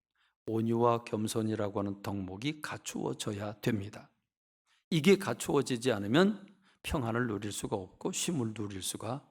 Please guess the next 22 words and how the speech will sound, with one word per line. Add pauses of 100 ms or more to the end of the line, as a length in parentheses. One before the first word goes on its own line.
없습니다. (1500)
그러므로
여러분, (360)
오늘
저와
여러분들이 (180)
이
온유와
겸손이라는
멍에를
메고 (220)
온유와
겸손을
배우는
데 (120)
노력하는
저와
여러분
되기를
주님의
이름으로
축원합니다.